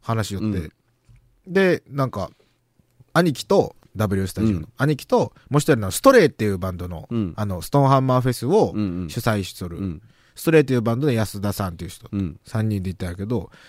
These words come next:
Speaker 1: そしたら安田さんがまあまあぶっこん、ぶっこんでね。
Speaker 2: おう。
Speaker 1: その、「写真撮ってください」みたいな。
Speaker 2: はい。
Speaker 1: <laughs> そのイベンターの人とマネージャーの人がおるのに、
Speaker 2: はい。
Speaker 1: まあ、俺らからしたら絶対に言えんやん。
Speaker 2: うんうんうん。サインくださいとかね。
Speaker 1: そう。そのトイレ行く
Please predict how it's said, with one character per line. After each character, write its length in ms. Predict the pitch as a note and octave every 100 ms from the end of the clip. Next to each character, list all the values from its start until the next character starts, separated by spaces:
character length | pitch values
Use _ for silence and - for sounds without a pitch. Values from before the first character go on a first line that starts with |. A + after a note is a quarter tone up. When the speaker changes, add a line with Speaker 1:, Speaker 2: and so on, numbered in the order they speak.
| _
Speaker 1:
そ 100 | -
し 40 |
た 80 | C3
ら 60 | A2
安 200 | C3 F3
田 80 | F#3
さ 160 | F3+
ん 60 | E3
が 100 | D#3
ま 280 | A#2+ E3 F3
あ 40 |
ま 140 | F3
あ 60 | E3
ぶ 100 | A#2+
っ 40 | B2+
こ 120 | D3+
ん、 120 | D3+ A#2+
ぶ 120 | G2+
っ 40 | -
こ 100 | D3+
ん 40 |
で 80 | F#2
ね。 160 | E2 -
Speaker 2:
お 240 | G2+ F2
う。 60 | - _ _ -
Speaker 1:
そ 180 | - F2+
の、 200 | D#2+ -
「写 160 | - A#2
真 160 | E3+
撮 80 | D#3+
っ 20 |
て 60 | D#3
く 60 | B2+
だ 60 |
さ 100 | B2
い」 40 | G2+
み 60 |
た 80 | F2
い 20 |
な。 60 | -
Speaker 2:
は 260 | F#2+ F2+
い。 60 | D2+ - -
Speaker 1:
<laughs> 220 | - -
そ 140 | D3
の 60 | B2
イ 100 | C3
ベ 140 | E3+
ン 80 | F#3
タ 140 | - F3
ー 20 |
の 100 | E3+
人 180 | - D#3+
と 160 | E3+
マ 120 | B2+ C3+
ネ 80 |
ー 20 | D#3
ジ 80 |
ャ 160 | D3+ D3+
ー 40 |
の 160 | D3 D3
人 180 | - B2
が 80 | G2+
お 100 | B2
る 80 |
の 120 | A#2 G2
に、 160 | A2
Speaker 2:
は 160 | G2+ E2+
い。 80 | - - - - -
Speaker 1:
ま 280 | C#3+ G3 F3+
あ、 60 |
俺 200 | C3+ F3
ら 140 | G3+ G3
か 100 | E3+
ら 100 | C#3+
し 60 |
た 100 | -
ら 80 | G#2
絶 240 | E2+ C#3+ -
対 180 | F3 F3+
に 100 | E3
言 120 | E3+
え 40 |
ん 60 | D3
や 100 | F2
ん。 60 | -
Speaker 2:
う 80 | A#2+
ん 20 |
う 40 |
ん 20 |
う 380 | G#2+ G2+ G2 F2+ E2
ん。 140 | D2+ _ -
サ 160 | B2
イ 80 | A2
ン 60 | G#2
く 80 |
だ 100 | G#2+
さ 100 | G#2+
い 60 | A2
と 100 | A#2+
か 100 | G2
ね。 160 | C3 F2+
Speaker 1:
そ 40 |
う。 40 |
そ 120 | - C#3
の 80 |
ト 220 | - A3+ B3+
イ 40 |
レ 120 | G#3
行 120 | E3+
く 380 | - F#3+ F#3 D#3